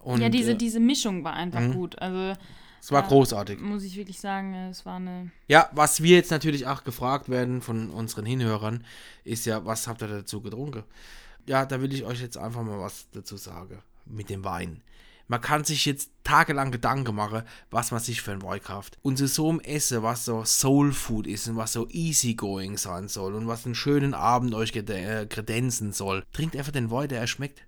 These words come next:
Speaker 1: Trinkt Weißwein, trinkt Rotwein. Das sind, da gibt's keine Grenzen und da gibt's auch keine Einschränkung. Trinkt, was euch gefällt. Kauft gute Qualität. Kauft Pelzer Wein, würde ich jetzt sagen, als, äh, äh, ja,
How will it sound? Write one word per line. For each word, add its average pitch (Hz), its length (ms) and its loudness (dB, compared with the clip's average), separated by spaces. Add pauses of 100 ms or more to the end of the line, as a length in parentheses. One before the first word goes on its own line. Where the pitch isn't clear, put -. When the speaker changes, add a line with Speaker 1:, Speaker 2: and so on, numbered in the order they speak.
(140)
Speaker 1:
Trinkt 135 260 -4
Weißwein, 120 600 0
trinkt 135 260 -4
Rotwein. 113 560 0
Das 117 180 -2
sind, 131 320 -2
da 139 220 -6
gibt's 170 220 2
keine 156 320 4
Grenzen 170 640 2
und 151 160 2
da 143 80 6
gibt's 151 280 -2
auch 131 300 0 (540)
keine 139 360 4
Einschränkung. 170 760 4
Trinkt, 190 360 6
was 151 260 2
euch 135 260 2
gefällt. 196 600 4
Kauft 202 560 6
gute 185 360 6
Qualität. 143 920 4
Kauft 190 560 6
Pelzer 120 540 2
Wein, 165 420 6
würde 185 200 6
ich 180 100 0
jetzt 185 160 4
sagen, 180 320 4
als, 123 560 0
äh, 117 60 -2
äh, 120 600 -4
ja, 123 120 -4